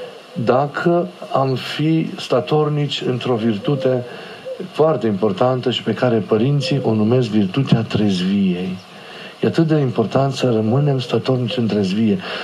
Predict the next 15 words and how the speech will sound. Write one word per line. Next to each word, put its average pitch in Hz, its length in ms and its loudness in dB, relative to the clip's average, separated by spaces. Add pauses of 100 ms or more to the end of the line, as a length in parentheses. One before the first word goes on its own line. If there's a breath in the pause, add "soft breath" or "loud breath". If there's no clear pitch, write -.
să - 160 -4
fim 160 340 2
atenți 170 520 2
în 131 60 -2
a 123 80 2
co-, 131 200 0
necontenit 139 640 2 (280 loud breath)
la 131 140 4
ceea 147 220 2
ce 131 160 0
se 120 120 -2
întâmplă 120 420 0
în 110 120 2
jurul 143 300 4
nostru, 151 460 2